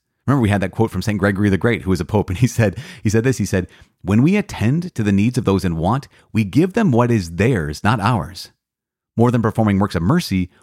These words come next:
we're paying a debt of justice." And this is a remarkable thing that here's how the church sees this. The church sees caring for the poor,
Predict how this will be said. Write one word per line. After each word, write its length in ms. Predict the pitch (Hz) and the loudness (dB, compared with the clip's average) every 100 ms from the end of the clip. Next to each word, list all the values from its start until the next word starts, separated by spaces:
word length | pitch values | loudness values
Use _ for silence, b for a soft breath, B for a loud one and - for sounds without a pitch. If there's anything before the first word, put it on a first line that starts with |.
| b | b
we're 80 | - | -6
paying 260 | - 156 156 | -4 -2 -2
a 40 | |
debt 280 | 85 113 110 | -4 -6 -6
of 140 | 98 | -8
justice." 440 | 73 120 143 - 71 | -4 -2 -2 -4 -2
And 100 | 113 | 0
this 100 | 151 | 2
is 160 | 101 | -2
a 60 | 73 | -4
remarkable 460 | 92 101 131 120 87 | -2 0 0 -2 -4
thing 280 | 151 127 | -2 -2
that 140 | 92 82 B - | -2 -6 B -2
here's 180 | 127 | 0
how 80 | 127 | 0
the 100 | 131 | -2
church 280 | - 127 - | -2 -6 -4
sees 260 | 123 156 113 | -2 -2 -4
this. 200 | 69 - B B _ | -10 -14 B B _
The 80 | 98 | -4
church 180 | 147 - | -4 -4
sees 440 | - 170 139 - - | -4 0 0 -2 -6
caring 280 | 117 151 165 | -2 0 0
for 80 | |
the 100 | 135 | -2
poor, 380 | 107 - 127 156 | -4 -4 -2 -2